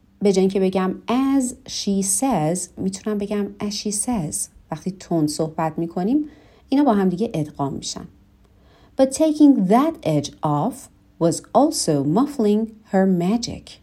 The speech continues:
her superpower. فعل muffle به معنای ساکت کردن، خفه کردن یا خاموش کردن هستش. Muffling her magic یعنی خاموش کردن جادوش.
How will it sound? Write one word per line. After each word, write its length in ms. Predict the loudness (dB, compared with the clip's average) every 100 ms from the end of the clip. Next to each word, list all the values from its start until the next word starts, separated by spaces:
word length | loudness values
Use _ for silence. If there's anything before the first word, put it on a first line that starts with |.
| _ -4
her 120 | -2
superpower. 920 | -2 0 0 0 -4 -6 -10 -10 -12 -16 _ _ _ _ _ -20
فعل 540 | -2 2 4 6 6
muffle 460 | 4 2 -2 -2 0
به 100 | 2
معنای 480 | 0 0 -2 0 -2
ساکت 680 | -4 -4 -4 -4 -6 -6 -6
کردن، 720 | -10 -8 -6 -6 -4 -2 -4
خفه 520 | -6 -10 -10 -6 -8
کردن 720 | -6 -8 -6 -6 -4 -2 -2
یا 320 | -2 -4 -4 -6 -16 _
خاموش 760 | -20 -6 -2 0 2 0 -2 -6
کردن 540 | -6 -6 -4 -4 -4
هستش. 640 | -6 -8 -8 -8 -8 -8 -10 _ _ _ _ -2
Muffling 720 | 2 4 4 0 2 2 2 0
her 160 | -2 2 2 2
magic 440 | 0 0 -2 -2 -14 -20 -10 0
یعنی 160 | 0
خاموش 680 | 0 -2 0 4 2 0 -4
کردن 840 | -6 -4 -4 -2 -2 -2 -4 -6
جادوش. 800 | -2 0 0 0 0 -2 -6 -14